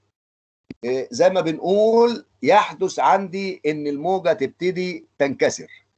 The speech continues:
بدل ما هي كانت ماشية في خطوط موازية، وبرضه بتبقى عايزة تروح للساحل بتاعي، إيه، موازية. زي ما احنا شايفين مثلا في الرسمة الأولى،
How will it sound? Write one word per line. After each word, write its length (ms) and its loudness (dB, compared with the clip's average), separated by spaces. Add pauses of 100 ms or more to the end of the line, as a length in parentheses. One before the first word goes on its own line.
(340)
بدل 320 2
ما 80 -2
هي 160 4
كانت 440 -4
ماشية 380 -6
في 140 -12
خطوط 440 -10
موازية، 600 2
وبرضه 540 2
بتبقى 380 2
عايزة 260 0
تروح 500 -4 (460)
للساحل 800 -2
بتاعي، 560 0 (600)
إيه، 320 0
موازية. 540 -4 (720)
زي 220 0
ما 100 2
احنا 440 -2
شايفين 560 -8
مثلا 400 -6
في 340 -10
الرسمة 520 -6 (100)
الأولى، 580 0